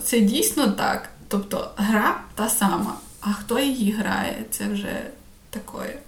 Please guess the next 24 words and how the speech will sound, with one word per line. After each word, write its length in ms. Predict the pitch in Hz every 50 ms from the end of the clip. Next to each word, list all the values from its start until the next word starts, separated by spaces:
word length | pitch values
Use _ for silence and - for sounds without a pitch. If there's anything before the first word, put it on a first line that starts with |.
| - - - - - - - -
Так 160 | - 196 -
що, 100 | - 240
якщо 200 | 214 - - 294
вам 180 | 294 294 285 -
хочеться 280 | - 233 226 - - 208
грати 320 | 214 202 190 190 190 202
в 100 | 196 -
футбол, 400 | - 190 196 202 220 247 262 - - - - - - - - - - - - -
навіть 320 | 240 254 247 226 208 202
в 80 | - -
спідниці, 640 | - - - 202 175 180 190 202 240 262 262 - - 285 - - - - - -
ви 140 | 208 220 233 247
можете 320 | 214 208 226 - - 208
це 200 | 196 - 202 202
робити. 440 | 196 196 185 185 180 185 196 - 214
Тільки 260 | 202 - 262 - - 233
вдягайте 420 | 208 - 220 - 240 233 - 220
під 240 | - - 202 196 196
низ 140 | 190 196 -
шорти, 340 | - 269 262 262 - 220 208
щоб 180 | - - 190
пляшки 400 | - 196 180 180 185 - - 196
не 140 | 190 190 190 190 190
натирало. 440 | 196 190 - 196 196 196 226 233 233